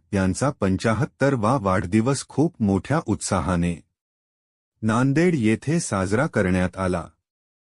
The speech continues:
तसे पाहिले तर पाटील परिवार खूप मोठा आहे. त्यामध्ये उपासिका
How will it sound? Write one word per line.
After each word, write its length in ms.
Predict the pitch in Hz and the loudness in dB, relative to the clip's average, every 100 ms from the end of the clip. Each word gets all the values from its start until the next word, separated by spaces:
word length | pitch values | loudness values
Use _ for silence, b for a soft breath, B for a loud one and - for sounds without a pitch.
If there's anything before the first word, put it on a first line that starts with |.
| _ _ - | _ _ -2
तसे 240 | 170 - 214 | 0 2 2
पाहिले 480 | 107 90 104 113 | 2 2 2 2
तर 220 | 135 127 - - | 2 0 0 0
पाटील 400 | 92 - 131 151 | -2 0 0 0
परिवार 420 | 107 98 90 101 - | 0 0 2 0 -2
खूप 240 | - 170 180 | -2 -2 0
मोठा 320 | 104 95 - 98 | 0 -2 -2 -2
आहे. 340 | 90 76 87 - _ _ _ _ _ _ _ _ _ - | -2 -4 -6 -8 _ _ _ _ _ _ _ _ _ 0
त्यामध्ये 480 | 123 139 156 151 196 | 2 2 2 2 0
उपासिका 640 | 110 95 101 - 117 127 | 0 0 0 2 0 0